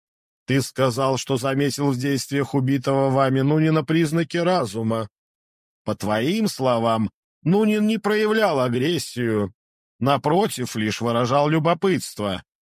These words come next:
Это ли не признаки интеллекта? Это ведь твои слова? У Джимми пересохло в горле.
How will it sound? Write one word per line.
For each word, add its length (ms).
Это 440
ли 160
не 100
признаки 580
интеллекта? 840
Это 280
ведь 200
твои 400
слова? 580
У 180
Джимми 640
пересохло 840
в 120
горле. 640